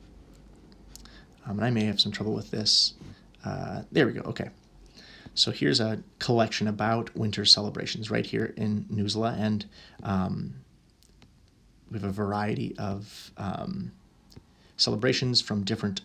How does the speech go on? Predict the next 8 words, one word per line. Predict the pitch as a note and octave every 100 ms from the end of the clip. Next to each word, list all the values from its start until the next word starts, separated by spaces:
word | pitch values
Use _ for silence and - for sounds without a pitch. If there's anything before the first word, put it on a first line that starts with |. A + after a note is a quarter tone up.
| -
cultures. | - B2+ - - - G2 -
You |
can | -
show, | G#2 - - A#2 -
show | - A#2 A#2+
more | A2+
results. | A2 G2+ G#2+ D3 - - - - - - - - - - -
And | A#2+ A2+ A2+ A2+ G#2+